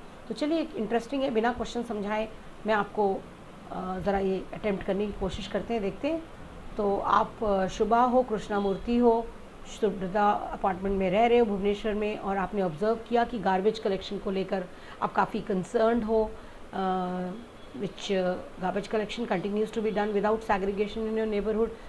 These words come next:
तो आपने letter लिखा है editor को। तो पहले question को पूरा समझना पड़ेगा आपको, क्योंकि इस letter में आपने अपनी concern दिखाई है कि why, uh, import-, what is the importance of garbage segregation।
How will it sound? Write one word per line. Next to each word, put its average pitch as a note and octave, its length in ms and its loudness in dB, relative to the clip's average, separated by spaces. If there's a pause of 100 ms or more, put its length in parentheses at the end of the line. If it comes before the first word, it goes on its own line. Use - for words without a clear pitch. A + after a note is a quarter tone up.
(120)
तो C#4+ 60 4
आपने C#4 300 6
letter A3 320 4
लिखा G3 300 -2
है G#3 260 0
editor F3 300 -2
को। F3 200 -8 (320)
तो C4 60 4
पहले C4 340 6
question C4+ 320 0
को C4+ 120 0
पूरा B3 240 0 (100)
समझना F3 400 -2
पड़ेगा D#3+ 340 -4
आपको, - 300 -8 (420)
क्योंकि C4 360 4
इस C4 160 -4
letter A#3+ 300 4
में C4 160 4
आपने A#3 280 0
अपनी A3 240 0
concern A3 540 2
दिखाई G#3 400 2
है G3 240 0 (480)
कि B3 160 0
why, G#3+ 280 8 (560)
uh, F#3+ 480 2 (220)
import-, G#3+ 360 2 (160)
what A#3 220 0
is G#3+ 100 2
the A#3+ 100 4
importance A3 460 0
of G3+ 80 0
garbage G3 440 2
segregation। F3 600 0